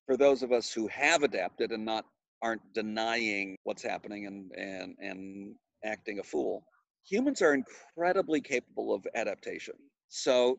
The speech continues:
three and a half months in, we're kinda used to these new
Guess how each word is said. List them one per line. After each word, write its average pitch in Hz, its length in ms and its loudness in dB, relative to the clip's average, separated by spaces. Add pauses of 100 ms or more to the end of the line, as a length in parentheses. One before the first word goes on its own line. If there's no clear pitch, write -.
three 160 220 2
and 190 80 4
a 175 60 4
half 143 240 2
months 120 280 -4
in, 131 440 0 (320)
we're 151 140 10
kinda 151 280 2
used 156 460 -2
to 131 480 -2 (240)
these 123 240 2
new 120 480 4